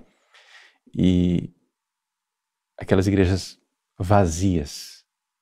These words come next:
antigas catedrais, e a catedral que seria,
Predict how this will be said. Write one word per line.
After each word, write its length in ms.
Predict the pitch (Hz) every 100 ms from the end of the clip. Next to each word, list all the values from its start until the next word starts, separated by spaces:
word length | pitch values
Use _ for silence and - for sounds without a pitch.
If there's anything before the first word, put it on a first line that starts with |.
| _ _ _ _ _ _ _ -
antigas 500 | 92 85 113 104 -
catedrais, 840 | - - 90 87 95 107 - - _ _ _ _ _ _ _ _ _
e 100 | 104
a 60 | 107
catedral 600 | - 127 139 107 92 117
que 160 | - 123
seria, 580 | - 107 90 104 117